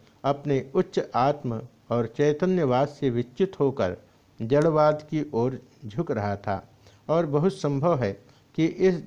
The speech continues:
जड़वाद के प्रभाव में उस समय के कोई कोई दार्शनिक विद्वान भी वैदिक दर्शनों से अनीश्वरवाद को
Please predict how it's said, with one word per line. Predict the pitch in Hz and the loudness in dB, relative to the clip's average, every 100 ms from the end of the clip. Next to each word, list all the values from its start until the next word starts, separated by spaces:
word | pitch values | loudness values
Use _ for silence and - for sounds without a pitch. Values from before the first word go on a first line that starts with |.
| _ 127 | _ -6
जड़वाद | 120 170 175 156 147 - | 0 2 4 4 2 0
के | 135 | -2
प्रभाव | 139 107 110 143 | 0 0 2 2
में | 131 104 107 - _ - | 2 -2 -4 -16 _ -6
उस | 160 156 - | -4 -2 -2
समय | 165 185 | 2 2
के | 185 151 139 | 2 -2 -2
कोई | 160 180 196 | 2 2 2
कोई | 156 143 | 0 0
दार्शनिक | 117 120 120 - 143 143 - _ _ - | 2 0 0 -2 -2 -2 -8 _ _ -4
विद्वान | 120 127 123 143 170 135 | -2 0 0 2 2 0
भी | 107 101 - _ _ 117 | -2 -4 -12 _ _ 0
वैदिक | 139 147 151 175 - - - | 4 4 4 0 -2 -20 -14
दर्शनों | 110 123 127 - 156 170 | -2 0 0 -4 -4 -4
से | 165 143 143 - | -2 -2 -2 -4
अनीश्वरवाद | 120 127 - 160 127 113 135 143 | -4 -6 -2 -2 2 2 2 0
को | 110 101 | -4 -4